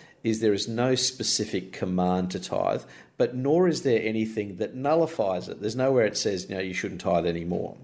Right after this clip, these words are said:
So that doesn't say that. Um, Paul, of course, when he talks about giving and generosity,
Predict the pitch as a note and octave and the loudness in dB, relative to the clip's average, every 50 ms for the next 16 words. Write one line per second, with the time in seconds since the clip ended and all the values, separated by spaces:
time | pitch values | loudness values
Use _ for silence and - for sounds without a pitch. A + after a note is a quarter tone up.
0 | - - - - - G2 F2+ - - A#2+ A2+ A2+ G2+ F#2 F2+ F2+ - F#2+ F#2 F2 | -20 -16 -6 -2 -2 -2 -2 -2 -4 -2 0 0 0 0 0 -2 0 0 0 -2
1 | - - E2+ - - - - - - - - - - - G2+ G2+ G2 G2 - - | -2 -4 -6 -8 -10 -16 -20 -20 -20 -20 -14 -6 -2 -2 -2 -2 -2 -8 -14 -18
2 | - - - - - D#3+ E3 D#3 B2 A2+ - - B2 D3 F3+ F3+ F3+ - B2 G#2+ | -20 -20 -6 0 2 4 4 4 2 0 -4 -6 -4 -4 -2 -2 -2 -2 -2 -2
3 | A2 B2 A#2 A#2 - A2 A2 - - - A2 G#2 G2 F#2 - - G#2 G#2 G#2 G2 | 0 -2 -2 0 0 -2 -2 -2 -2 -2 0 0 0 -2 -4 -4 -2 -2 -2 -2
4 | F2+ F2+ G#2 F#2+ F#2 G2 G#2 - - - D3+ F#3+ G3 | -2 -2 -2 0 0 0 0 0 2 2 2 0 0